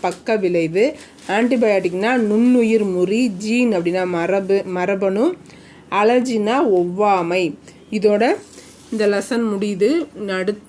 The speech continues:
இந்த இயல் முடியுது. அடுத்து நான்காவது இயல். இது வந்து வேகமா ரிவைஸ் பண்ணணும் அப்படின்னு நினைக்கிறவங்க இதை பார்த்து ரிவைஸ் பண்ணிக்கோங்க. "நேத்தி தான் படிச்சேன், முந்தா நாள் படிச்சேன் இந்த இயலை,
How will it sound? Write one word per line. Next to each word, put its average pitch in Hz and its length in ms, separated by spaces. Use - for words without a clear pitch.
இந்த 214 280
இயல் 226 340
முடியுது. 214 300
அடுத்து 233 360
நான்காவது 202 680
இயல். 190 280
இது 190 200
வந்து 185 260
வேகமா 202 440
ரிவைஸ் 208 380
பண்ணணும் 185 360
அப்படின்னு 190 320
நினைக்கிறவங்க 185 400
இதை 220 180
பார்த்து 175 320
ரிவைஸ் 180 380
பண்ணிக்கோங்க. 160 420
"நேத்தி 214 260
தான் 214 200
படிச்சேன், 190 500
முந்தா 185 260
நாள் 185 200
படிச்சேன் 190 300
இந்த 175 100
இயலை, 170 320